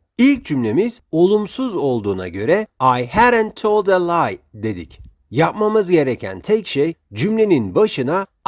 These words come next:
"I wish" eklemek olacak. Aynı şekilde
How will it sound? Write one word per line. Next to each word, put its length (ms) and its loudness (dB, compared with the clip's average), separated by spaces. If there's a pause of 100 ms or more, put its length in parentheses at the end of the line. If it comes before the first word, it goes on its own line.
(240)
"I 140 -2 (120)
wish" 400 2
eklemek 500 -6
olacak. 440 -8 (240)
Aynı 340 2
şekilde 540 -2